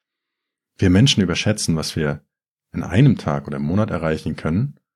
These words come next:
aber wir unterschätzen halt enorm, was in einem langen Zeitraum möglich ist. Wenn man nur Geduld hat und insbesondere bei langfristigen Investitionen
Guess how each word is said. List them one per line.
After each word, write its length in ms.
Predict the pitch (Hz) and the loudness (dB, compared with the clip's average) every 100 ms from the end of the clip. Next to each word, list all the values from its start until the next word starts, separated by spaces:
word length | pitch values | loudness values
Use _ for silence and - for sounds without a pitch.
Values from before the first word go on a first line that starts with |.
| _ _ _ - | _ _ _ -10
aber 140 | 82 | -2
wir 80 | 92 | 0
unterschätzen 460 | 90 - 95 - | 2 0 0 0
halt 140 | 98 87 | -2 -2
enorm, 360 | 78 87 95 | -2 0 2
was 160 | 85 - | 0 -2
in 80 | 76 | -4
einem 300 | 78 73 - | -4 -8 -6
langen 380 | 80 87 117 95 | -2 2 2 2
Zeitraum 640 | - 80 92 - - 69 | -2 -2 -2 -4 -6 -2
möglich 380 | 78 92 - - | -2 -2 -6 -10
ist. 240 | 92 - _ _ _ _ _ _ _ _ _ _ _ _ _ _ _ _ _ _ _ _ _ _ _ _ _ _ - | -12 -14 _ _ _ _ _ _ _ _ _ _ _ _ _ _ _ _ _ _ _ _ _ _ _ _ _ _ -2
Wenn 140 | 87 | 4
man 120 | 107 | 8
nur 160 | 107 101 | 8 6
Geduld 600 | 76 73 127 175 82 - | 2 2 4 6 4 -2
hat 180 | 78 78 | -4 -2
und 460 | 82 82 82 - _ _ _ _ _ | 0 0 -2 -10 _ _ _ _ _
insbesondere 720 | 110 143 - 98 107 101 82 69 | 4 4 4 4 6 6 6 0
bei 200 | 73 73 | -2 -2
langfristigen 720 | 76 135 170 - - 76 82 | 2 2 2 -2 -2 -4 -2
Investitionen 1080 | 90 87 - 82 - - 160 - - 147 | -4 -4 -6 -10 -8 -2 0 -2 -4 -10